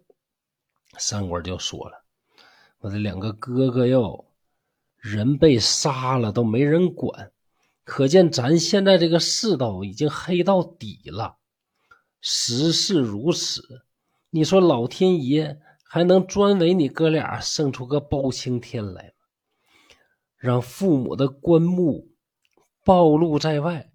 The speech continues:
做儿女的于心何忍呐？”两个哥哥呀，听了三官的话，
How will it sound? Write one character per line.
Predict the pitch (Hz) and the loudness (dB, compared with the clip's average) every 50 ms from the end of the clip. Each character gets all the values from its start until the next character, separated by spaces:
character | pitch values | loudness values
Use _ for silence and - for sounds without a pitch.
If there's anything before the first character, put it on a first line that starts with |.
| _ _ _ _ _ _ _ _ | _ _ _ _ _ _ _ _
做 | - 196 196 | -2 0 0
儿 | 165 117 156 185 208 | 2 2 2 2 2
女 | 208 185 120 80 | 2 0 -2 -4
的 | 107 123 117 113 | -6 -8 -8 -10
于 | 107 101 104 117 123 | -10 -12 -14 -14 -14
心 | 117 - - 117 110 110 107 | -14 -12 -12 -10 -10 -10 -10
何 | 101 - - - - 123 117 107 104 113 127 156 175 | -12 -14 -18 -18 -16 -14 -12 -10 -10 -6 -4 -4 -4
忍 | 180 180 160 135 - - _ - - 104 | -4 -4 -6 -8 -10 -10 _ -20 -20 -20
呐？” | - - - _ _ _ _ _ _ _ _ _ _ _ _ _ _ _ _ _ _ _ _ _ _ _ _ _ _ _ | -20 -20 -20 _ _ _ _ _ _ _ _ _ _ _ _ _ _ _ _ _ _ _ _ _ _ _ _ _ _ _
两 | - 143 143 151 | -6 -4 0 2
个 | 170 175 | 2 0
哥 | 175 175 190 202 196 | 0 0 -2 -2 0
哥 | 185 180 139 | 0 0 -2
呀， | 117 107 98 90 90 - _ | -2 -6 -10 -14 -18 -20 _
听 | - - 127 120 | -18 -12 -10 -8
了 | 110 107 | -8 -8
三 | - - 120 113 110 | -8 -10 -10 -10 -8
官 | 104 113 113 110 | -8 -8 -8 -8
的 | 110 107 | -8 -10
话， | 104 - - - 120 - _ | -14 -16 -18 -20 -20 -20 _